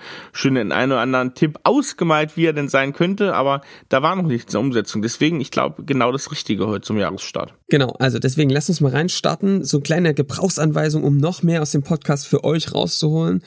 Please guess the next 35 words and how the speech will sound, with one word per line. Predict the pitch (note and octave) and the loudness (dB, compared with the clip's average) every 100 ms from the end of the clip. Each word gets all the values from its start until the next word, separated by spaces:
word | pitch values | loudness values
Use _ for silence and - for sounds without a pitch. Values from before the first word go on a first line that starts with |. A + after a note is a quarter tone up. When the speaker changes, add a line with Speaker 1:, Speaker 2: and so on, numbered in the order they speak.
| - | -2
Speaker 2:
Darum | - D3 C#3 | 0 2 2
soll | C#3 | 2
es | C#3 | -2
jetzt | C#3+ - | -6 -2
gehen. | C#3 G3 - - _ | 0 0 -6 -20 _
Und | C3 | 0
deswegen | C#3 C#3+ D3 | 2 2 0
starten | - C3+ F3 | 0 -2 0
wir | E3 | 0
direkt | D#3 D#3 - | 0 -2 0
mal | D#3 D#3 | 0 2
mit | C3 C3+ | 0 0
Tipp | - E3 - | 0 -2 2
Nummer | C#3 B2+ | 2 2
eins | C3 D#3 E3 - | 0 0 -2 -2
und | C#3 | 0
Beobachtung | F3 A3 G3+ C3+ B2+ | 2 2 0 -2 -4
vielleicht | B2 B2 F3 - | -2 -2 -2 -2
erstmal. | C#3+ F3 F#3+ - | -2 0 0 2
Ich | C#3+ | 0
hab | D3 | 2
wirklich | F3+ G#3+ G#3+ F#3+ - | 0 2 -2 -2 -2
beobachtet, | C#3 E3 F3+ E3 - D#3 - | 0 2 0 -4 -4 -6 -2
Erik, | C#3+ D3 C#3+ | 0 -2 -2
bei | C#3 C3 | -2 0
all | F3+ A3+ | 0 0
den | G#3+ | -2
Kunden, | F#3+ F#3+ G3 E3 | 0 0 2 0
mit | D3 | 2
denen | D3+ | 0
wir | D3+ B2 | 0 -2
arbeiten, | C#3 B2+ A#2+ A2+ C3+ C#3 | -2 -2 -2 -4 -2 0
es | C3 - | 0 2
geht | E3 F3+ - - - | 2 2 -4 -12 0
nicht | D3+ G3 - - - | 2 2 -2 -8 -12